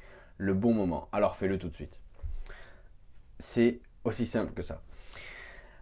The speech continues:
Donc, à partir de ce premier, ce, cette première expérience, j'ai, euh, recherché encore à nouveau et je suis tombé sur un job. Pour moi, c'était le job de ma vie parce que c'était vraiment,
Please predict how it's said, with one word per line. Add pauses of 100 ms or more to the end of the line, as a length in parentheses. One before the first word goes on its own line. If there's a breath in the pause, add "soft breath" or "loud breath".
(140 loud breath)
Donc, (120)
à
partir
de
ce
premier,
ce,
cette
première
expérience,
j'ai,
euh,
recherché
encore
à
nouveau
et
je
suis
tombé
sur
un
job. (560)
Pour
moi,
c'était
le
job
de
ma
vie
parce
que
c'était
vraiment,